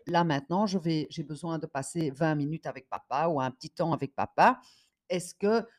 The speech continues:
tu pourrais, s'il te plaît, monter avec ton frère pendant vingt minutes, euh, regarder la télé ? Ça, ça m'aiderait vraiment. » Donc, c'est une manière de participer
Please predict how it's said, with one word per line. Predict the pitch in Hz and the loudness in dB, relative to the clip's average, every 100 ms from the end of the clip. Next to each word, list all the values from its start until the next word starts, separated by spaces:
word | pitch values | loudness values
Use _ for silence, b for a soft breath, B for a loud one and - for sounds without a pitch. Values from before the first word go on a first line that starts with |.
| B | B
tu | - | -12
pourrais, | - 170 185 | -8 -4 -4
s'il | - 208 | -4 -8
te | - | -6
plaît, | 151 190 214 | -6 -2 0
monter | 196 160 - 214 | 0 -2 -4 -2
avec | 185 170 - | -2 -4 -12
ton | - 127 | -10 -10
frère | - - 190 214 247 - b b | -10 -2 2 4 2 -4 b b
pendant | - 208 175 165 | -4 -2 0 -2
vingt | 156 170 147 | -2 -4 -4
minutes, | 131 127 170 240 233 b b b - | -6 -6 -2 -4 -6 b b b -8
euh, | 147 147 | -4 -2
regarder | 135 180 151 151 165 | 0 2 2 4 4
la | 143 | 4
télé ? | - 131 175 233 226 - | 2 2 4 2 0 -6
Ça, | 208 | -4
ça | 190 170 | -2 -4
m'aiderait | 151 139 147 220 | -6 -8 -6 -4
vraiment. » | 175 147 151 135 120 | -4 -6 -6 -4 -8
Donc, | 170 156 | -10 -16
c'est | 196 | -16
une | 220 226 | -10 -4
manière | 233 262 226 180 190 180 | 0 2 2 0 0 -2
de | 160 | -6
participer | - 240 - 226 - - - 202 226 | -2 -2 -2 -8 -8 -8 -4 -4 -4